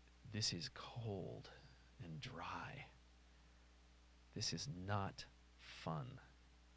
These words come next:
I'm not having any of those cool experiences anymore. As a matter of fact, I feel totally naked and exposed.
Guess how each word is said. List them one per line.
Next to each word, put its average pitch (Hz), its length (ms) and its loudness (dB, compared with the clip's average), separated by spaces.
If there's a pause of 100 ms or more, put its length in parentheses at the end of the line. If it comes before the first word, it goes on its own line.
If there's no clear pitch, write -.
(720)
I'm 123 140 10
not 123 160 12
having 113 360 10
any 104 140 6
of 92 80 0
those 87 160 4
cool 117 280 4
experiences 95 680 6
anymore. 78 500 2 (1080)
As 101 80 2
a 101 40 4
matter 120 240 12
of 120 80 10
fact, 92 480 6
I 98 100 6
feel 107 200 8
totally 123 500 6
naked 104 540 6
and 95 100 2
exposed. - 840 6